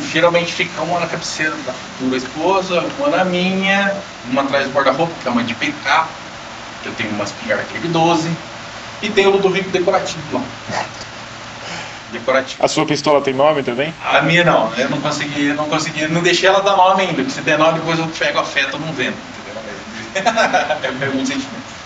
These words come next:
Speaker 1: Mas eu sempre deixo assim, próximo, próximo e pronto. Eu não tenho criança em casa. Olha, eu tenho criança em casa, o que que eu vou fazer? Eu posso deixar ela de uma maneira que eu dificulte, por exemplo.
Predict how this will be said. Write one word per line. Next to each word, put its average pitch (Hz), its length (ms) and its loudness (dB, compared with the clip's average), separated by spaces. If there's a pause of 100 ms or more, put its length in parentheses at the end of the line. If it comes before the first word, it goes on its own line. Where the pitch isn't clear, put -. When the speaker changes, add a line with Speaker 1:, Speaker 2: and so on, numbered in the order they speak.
Speaker 1:
Mas 294 160 4
eu 254 60 0
sempre 269 260 2
deixo 294 260 0
assim, - 240 -4 (320)
próximo, - 400 2 (400)
próximo 170 420 2
e 156 100 -2
pronto. 156 300 -4 (460)
Eu 123 60 -4
não 147 160 0
tenho 156 160 0
criança 143 300 0
em 123 80 -10
casa. - 220 2 (140)
Olha, 123 200 2
eu 123 120 -6
tenho 110 140 -4
criança 123 340 -2
em - 100 -12
casa, 135 180 0
o - 180 -12
que - 80 -12
que - 80 -10
eu 127 60 -2
vou 117 80 -4
fazer? 117 200 -8 (560)
Eu 165 100 -2
posso 143 260 0
deixar 147 360 2
ela 131 380 0 (520)
de 147 60 -10
uma 160 160 4
maneira 160 440 4
que - 120 0
eu 196 100 4
dificulte, 233 840 2
por 302 120 -6
exemplo. - 320 -2